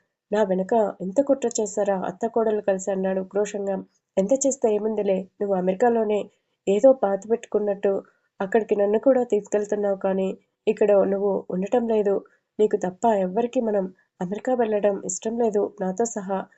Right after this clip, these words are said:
నేను అత్తయ్యకి ఇచ్చిన మాట కూడా తప్పను. అది నేను అనుకుంటే జరగాలి, కానీ నువ్వనుకుంటే జ-, కాదు సత్యభామ" అంటూ తన ముక్కు లాగాడు. "అదేదో అనుకోవచ్చు కదా"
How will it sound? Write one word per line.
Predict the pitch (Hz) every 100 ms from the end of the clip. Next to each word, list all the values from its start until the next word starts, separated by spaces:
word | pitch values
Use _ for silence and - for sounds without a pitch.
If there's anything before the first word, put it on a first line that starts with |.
| _ _
నేను | 208 196
అత్తయ్యకి | 185 226 247 240
ఇచ్చిన | - 214 196
మాట | 185 190
కూడా | 226 220 208 190 - _ _
తప్పను. | 202 190 196 202 - _ _ _ _ _ _ - -
అది | 214 196
నేను | 190 196 196 -
అనుకుంటే | 180 185 233 240
జరగాలి, | 233 190 185 220
కానీ | 214 196 196 190 190 _ _
నువ్వనుకుంటే | 185 208 240 254 240 233
జ-, | 214
కాదు | - 202 202
సత్యభామ" | 196 202 196 196 190 190
అంటూ | 190 190 196 - -
తన | 190
ముక్కు | 185 180 214
లాగాడు. | 220 196 196 190 185 - _ _
"అదేదో | 185 185 190 247 208
అనుకోవచ్చు | - 185 254 254 -
కదా" | - 196